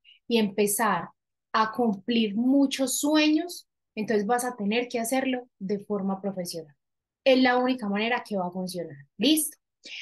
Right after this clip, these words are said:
Familia, espero se hayan inspirado demasiado, espero que se visionen porque esta es una visión de todo lo que viene para ti.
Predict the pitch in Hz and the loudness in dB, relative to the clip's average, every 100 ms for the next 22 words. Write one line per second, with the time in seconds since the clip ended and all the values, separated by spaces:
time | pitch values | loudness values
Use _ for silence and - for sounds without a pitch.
0 | - - _ _ 294 277 320 370 370 359 | -16 -20 _ _ 2 4 4 6 6 6
1 | 339 269 - 262 277 294 285 285 269 240 | 4 2 2 4 4 4 2 0 -2 -4
2 | - 233 214 226 254 233 214 247 240 254 | -2 2 4 4 2 -2 -2 2 4 4
3 | 262 - 226 220 254 254 220 208 196 233 | 2 -2 -6 -4 -2 0 0 -2 -2 0
4 | 269 277 269 269 285 277 240 - 226 196 | 2 4 4 2 0 -2 -6 -2 -2 -2
5 | - _ 240 233 - 247 240 - 262 254 | -8 _ 0 0 2 0 0 -2 -2 2
6 | 247 208 - 226 240 247 254 233 214 208 | 2 0 -2 0 2 2 0 -4 -2 0
7 | 208 226 226 208 190 190 214 196 180 226 | 0 -2 -2 -2 -2 -2 -4 -4 -4 -6
8 | 269 | -6